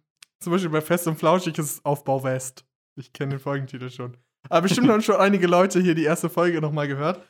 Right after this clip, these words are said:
Auf jeden Fall hab ich da wild reingeskippt und dann hab ich so gehört, wie ich selber gesagt habe: so,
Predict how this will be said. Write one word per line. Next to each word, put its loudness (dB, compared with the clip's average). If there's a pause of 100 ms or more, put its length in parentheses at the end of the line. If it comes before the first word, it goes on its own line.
(180)
Auf -6
jeden 2
Fall 2
hab 0
ich -10
da 0
wild 0
reingeskippt -2 (260)
und -4
dann 0
hab 2
ich -4
so -4
gehört, -2
wie -6
ich -8
selber 0
gesagt -4
habe: -4
so, -8